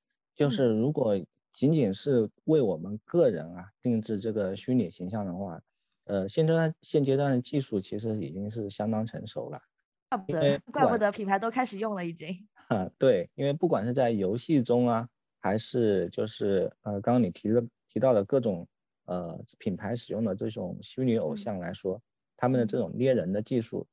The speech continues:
Speaker 1: 都已经是很成熟的。
Speaker 2: 嗯。
Speaker 1: 呃，
Speaker 2: 嗯。
Speaker 1: 你进入任何一个游戏，想要捏一个你满意的形象，啊，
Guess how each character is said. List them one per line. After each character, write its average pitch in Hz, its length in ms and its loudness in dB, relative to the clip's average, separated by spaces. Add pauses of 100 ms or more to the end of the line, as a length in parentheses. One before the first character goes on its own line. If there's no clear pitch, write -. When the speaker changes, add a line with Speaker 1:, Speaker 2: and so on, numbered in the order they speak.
(180)
Speaker 1:
都 131 140 4
已 92 80 2
经 92 140 -4
是 107 160 -2
很 101 160 -4
成 92 200 -10
熟 - 220 -8
的。 95 80 -4 (440)
Speaker 2:
嗯。 85 160 -10
Speaker 1:
呃， 87 100 -6
Speaker 2:
嗯。 - 60 -8
Speaker 1:
你 90 80 -4
进 131 180 0
入 117 160 4
任 117 260 2
何 113 100 2
一 104 100 2
个 107 120 2
游 90 220 -2
戏， 110 180 -2
想 - 200 -8
要 90 60 -6
捏 117 280 4
一 95 140 0
个 98 180 2
你 101 160 -2
满 117 220 2
意 117 60 2
的 95 120 0
形 92 200 -10
象， 117 240 -2 (460)
啊， 113 180 -8